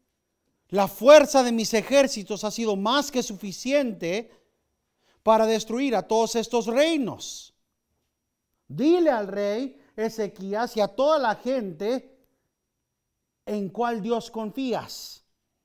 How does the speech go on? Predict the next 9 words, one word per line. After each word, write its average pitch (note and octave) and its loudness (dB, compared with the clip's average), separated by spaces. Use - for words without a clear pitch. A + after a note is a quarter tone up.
No, F3+ -4
este G#3+ -8
es G3 -6
el A3+ -2
mensaje G#3 -4
del F#3+ -6
rey G#3 -4
de F#3 -6
Asiria. F#3+ -6